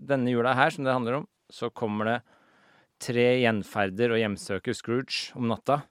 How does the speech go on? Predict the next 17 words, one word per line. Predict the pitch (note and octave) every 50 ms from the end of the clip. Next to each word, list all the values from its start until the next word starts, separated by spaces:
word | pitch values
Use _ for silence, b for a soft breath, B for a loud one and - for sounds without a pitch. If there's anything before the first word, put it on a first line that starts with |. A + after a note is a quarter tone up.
| _ _ _ _ b b b b b b b b b b b b
Og | G#2 A2+ A#2+ B2+ - -
den | - D#3+ C#3+
ene | C3 A2+ F#2+ F2+ F#2+ B2 B2+
fra | C3 C3+ C3+
fortiden, | - - A2 - - G#2+ A#2 C3+ F#3+ A3+ G3+ b b b b b b b -
og | A#2 G2+
forteller | A#2 A2+ - A2+ G#2+ G#2 G#2+
han | A2+ B2+ C#3
og | C3 B2
viser | C3 B2 G2+ - - A#2
han | A2 A2+
livet | A2 G#2 G2 F#2+ G#2
hans | A2 A2+ G#2 -
sånn | A2+ G#2+
det | A2 G#2
har | G2 G#2 A2
vært. | C#3 F3+ - _ - -